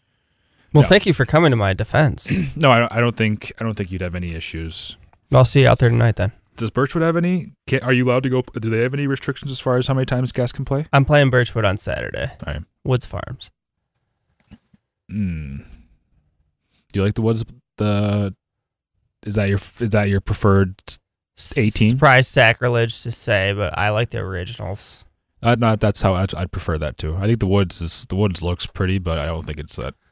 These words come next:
Speaker 2: nice of a golf course. I like the, I think the Birch's Farms is by far the, that's a sweet track.
Speaker 1: Yeah,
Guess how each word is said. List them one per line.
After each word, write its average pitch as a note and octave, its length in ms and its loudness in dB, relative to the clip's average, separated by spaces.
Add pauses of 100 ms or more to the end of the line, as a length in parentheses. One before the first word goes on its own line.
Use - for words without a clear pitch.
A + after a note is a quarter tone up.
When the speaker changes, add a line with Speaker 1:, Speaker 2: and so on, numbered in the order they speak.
Speaker 2:
nice E2+ 200 -10
of - 60 -18
a - 20 -16
golf D#2+ 260 -12
course. B2+ 340 -6 (760)
I G#2+ 60 -4
like F#2 160 -2
the, F2+ 100 -10 (100)
I A2+ 60 -4
think G#2 160 0
the E2 220 -10 (880)
Birch's F2 340 -4
Farms E2+ 340 -6
is F2 220 -10 (880)
by D2+ 140 -4
far C#2+ 260 -8
the, D#2 200 -10 (340)
that's D2+ 240 -12
a - 60 -14
sweet - 240 -12
track. C2+ 300 -10 (840)
Speaker 1:
Yeah, - 380 -10